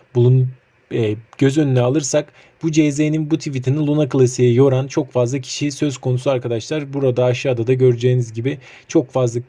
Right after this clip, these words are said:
kullanıcı Luna Classic'ten başka bir şey demiyor. Luna Classic'in inşası önünde açıklamalar olduğunu söylüyor. E, bunu tabii ki ben de Luna Classic'e yoruyorum. Çünkü ekstradan arkadaşlar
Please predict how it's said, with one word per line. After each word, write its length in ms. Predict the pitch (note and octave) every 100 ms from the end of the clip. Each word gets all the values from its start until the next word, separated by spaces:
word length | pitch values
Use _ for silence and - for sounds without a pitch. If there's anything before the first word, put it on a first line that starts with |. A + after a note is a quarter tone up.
| -
kullanıcı 540 | D3 C#3 A#2+ A#2+ C3+
Luna 200 | C#3+ C#3+
Classic'ten 540 | C3+ C3+ - - D3
başka 380 | B2+ A#2 - A#2+
bir 140 | C#3 C3
şey 300 | - C#3 C3+
demiyor. 440 | C3+ B2 A#2 B2+ - - -
Luna 180 | D3+ D3+
Classic'in 380 | C#3+ C3 B2 A#2
inşası 520 | A#2+ - C#3 C3 D3
önünde 360 | B2 A#2 C#3+ C#3 - -
açıklamalar 500 | C3 B2+ - B2 B2+
olduğunu 340 | C3+ B2 C3
söylüyor. 460 | C#3 D3+ C3 B2+ D#3 _ _ -
E, 240 | B2+ A#2+
bunu 200 | B2+ E3+
tabii 240 | E3 F3 F3
ki 140 | D#3
ben 180 | D3 E3
de 140 | D3+ B2+ B2+ -
Luna 180 | A#2+ C3+
Classic'e 400 | B2+ B2+ B2 B2+
yoruyorum. 380 | C3 A#2+ A#2+ D3+
Çünkü 260 | - E3 D3+
ekstradan 500 | C3+ - D3+ D3 C#3+
arkadaşlar 600 | C#3 C3 C3 B2+ D#3+ E3